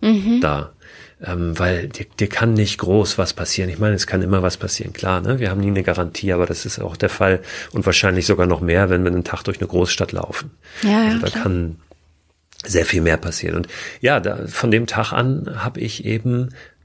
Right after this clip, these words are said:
Speaker 2: immer mehr solcher kleinen Abenteuer in mein Leben eingebaut und hab gemerkt, so, ey, großartig.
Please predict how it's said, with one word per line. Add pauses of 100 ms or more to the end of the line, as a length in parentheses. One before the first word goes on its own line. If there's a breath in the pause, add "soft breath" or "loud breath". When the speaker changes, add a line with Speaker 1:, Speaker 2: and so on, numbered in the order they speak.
Speaker 2:
immer
mehr
solcher
kleinen
Abenteuer
in
mein
Leben
eingebaut (120)
und
hab
gemerkt,
so,
ey, (400)
großartig.